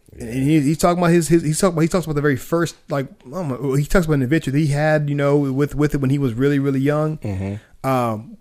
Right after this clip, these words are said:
Speaker 1: wha-, uh, the, um, Adam, one of the Beastie Boys, Adam something, who I believe also is the, is the
Speaker 2: Really?
Speaker 1: Beastie Boy that passed away.
Speaker 2: Wow.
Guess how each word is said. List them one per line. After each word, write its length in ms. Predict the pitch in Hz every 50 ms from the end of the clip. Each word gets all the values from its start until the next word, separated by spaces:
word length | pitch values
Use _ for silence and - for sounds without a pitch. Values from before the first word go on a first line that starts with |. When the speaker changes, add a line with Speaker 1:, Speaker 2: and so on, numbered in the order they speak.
| _
Speaker 1:
wha-, 160 | 165 156 143 -
uh, 180 | 139 143 135 131
the, 160 | 127 131 117 101 - - 127
um, 540 | 131 131 123 120 120 113 110 107 120 123 123 - _ _ _ _ _ _ _ _ _
Adam, 480 | - 131 147 160 180 214 226 226 208 190 - _ _ _
one 140 | - 151 151
of 40 | 139
the 40 | 123
Beastie 240 | 151 185 - - 185
Boys, 380 | 175 185 190 196 202 196 180 190 -
Adam 560 | 151 - - 175 175 180 180 180 180 180 160
something, 500 | - - 175 175 - - 190 196 202 196 - -
who 140 | - 160 156
I 20 |
believe 200 | 156 170 190 196
also 500 | 180 185 254 - - - 156 113 110 107
is 200 | - 120 139 135
the, 100 | 123 139 135
is 80 | 139 127
the 80 | 135
Speaker 2:
Really? 160 | 139 151 131 -
Speaker 1:
Beastie 180 | 165 - 143
Boy 120 | 147 151 147
that 140 | 143 135
passed 300 | - - 156 156 143 -
away. 420 | - 139 131 131 120 107 113 135 - - - - _ _ _ _ _ -
Speaker 2:
Wow. 360 | - - - 107 95 87 92